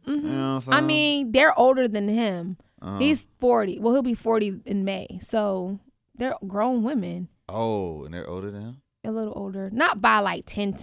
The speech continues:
Speaker 1: plus years.
Speaker 2: Yeah, you
Speaker 1: It's
Speaker 2: know,
Speaker 1: like,
Speaker 2: like,
Speaker 1: maybe,
Speaker 2: a
Speaker 1: like,
Speaker 2: few
Speaker 1: two or
Speaker 2: years.
Speaker 1: three, yeah.
Speaker 2: Okay.
Speaker 1: Mm-hmm.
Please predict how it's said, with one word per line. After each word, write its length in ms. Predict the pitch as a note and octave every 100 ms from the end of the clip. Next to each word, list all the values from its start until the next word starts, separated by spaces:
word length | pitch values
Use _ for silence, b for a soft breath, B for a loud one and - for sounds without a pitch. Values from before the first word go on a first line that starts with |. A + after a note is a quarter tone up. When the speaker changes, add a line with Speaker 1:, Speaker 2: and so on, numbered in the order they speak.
| - -
Speaker 1:
plus 280 | G3+ -
years. 180 | G3 A3
Speaker 2:
Yeah, 80 | -
you 160 | C4 B3+
Speaker 1:
It's 100 | B3
Speaker 2:
know, 40 |
Speaker 1:
like, 140 | B3 A3+
Speaker 2:
like, 40 |
Speaker 1:
maybe, 100 | A#3+ A#3
Speaker 2:
a 20 |
Speaker 1:
like, 140 | G3+
Speaker 2:
few 100 | G3+
Speaker 1:
two 120 | A3+
or 40 | G#3+
Speaker 2:
years. 120 | D#3+
Speaker 1:
three, 180 | G3+ F#3+
yeah. 340 | F#3+ G3+ F3+ E3+ -
Speaker 2:
Okay. 380 | B2+ A#2+ A2 B2+ _ -
Speaker 1:
Mm-hmm. 260 | C#4 C#4+